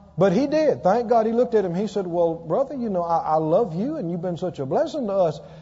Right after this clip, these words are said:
He said, "But, uh, you can't tell me what to preach." And he said, "This is Scripture. I've been giving you Scripture every Sunday. This is Bible."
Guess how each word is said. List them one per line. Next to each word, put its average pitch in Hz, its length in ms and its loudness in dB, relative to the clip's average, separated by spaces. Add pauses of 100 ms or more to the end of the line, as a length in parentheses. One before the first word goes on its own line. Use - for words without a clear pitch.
He 214 100 -2
said, 185 300 -4
"But, 180 240 4
uh, 160 80 4
you 170 160 -4
can't - 320 -8
tell 359 240 -2
me 302 100 -6
what 220 280 -4
to 123 60 -12
preach." 285 560 -8 (2500)
And 175 120 -2
he 202 80 0
said, 202 220 0
"This 233 200 -4
is 180 80 -8
Scripture. 285 540 -8
I've 143 140 -6
been 190 160 -2
giving 202 300 -2
you 208 60 -4
Scripture 175 500 -8
every 160 180 -6
Sunday. 285 360 -8
This 190 200 -8
is 254 100 -10
Bible." 277 640 -6